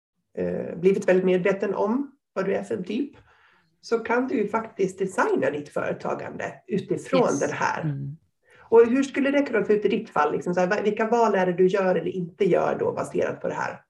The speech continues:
Speaker 2: Mm. Ja, i, i mitt fall så, så handlar, har jag blivit mycket, mycket snällare mot mig själv kan man väl säga. Det är väl den
Speaker 1: Mm.
Speaker 2: största, största liksom skillnaden, att inte forcera. Att inte,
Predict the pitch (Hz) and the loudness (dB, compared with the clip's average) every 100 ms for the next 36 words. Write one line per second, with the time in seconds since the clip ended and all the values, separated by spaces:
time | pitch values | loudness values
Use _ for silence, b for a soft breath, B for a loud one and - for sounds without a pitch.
0 | _ b b 185 180 - _ _ _ 220 | _ b b -4 -4 -6 _ _ _ -20
1 | _ _ 214 247 277 - - 247 165 269 | _ _ 2 4 4 0 0 0 2 4
2 | 277 392 440 _ 254 240 214 - 233 214 | 4 4 0 _ -2 0 -2 -2 0 0
3 | - _ _ - - 226 247 220 220 226 | -4 _ _ -10 -2 0 2 2 2 0
4 | - 139 233 240 240 233 220 226 226 220 | -2 -2 2 4 4 2 2 2 0 0
5 | 208 - - 247 202 285 269 190 202 202 | -4 -4 -2 2 2 2 2 0 0 -2
6 | 185 381 254 208 165 160 160 - 170 185 | -2 -2 -2 -2 -4 -4 -4 -4 -2 0
7 | 240 262 220 208 226 233 - - 220 - | 2 4 4 2 0 -4 -4 0 0 0
8 | - - 233 294 175 185 175 180 165 170 | -6 -6 -2 -2 -2 -2 -2 0 2 0
9 | 165 175 - B B B 196 208 _ - | 0 -2 -6 B B B -2 -2 _ -20
10 | _ - 247 208 196 247 - 233 208 - | _ 2 4 6 4 0 0 -2 -2 0
11 | 320 214 151 - _ - - - _ _ | 0 2 -2 -6 _ -14 -12 -12 _ _
12 | _ 208 208 262 226 - | _ -4 2 2 2 -4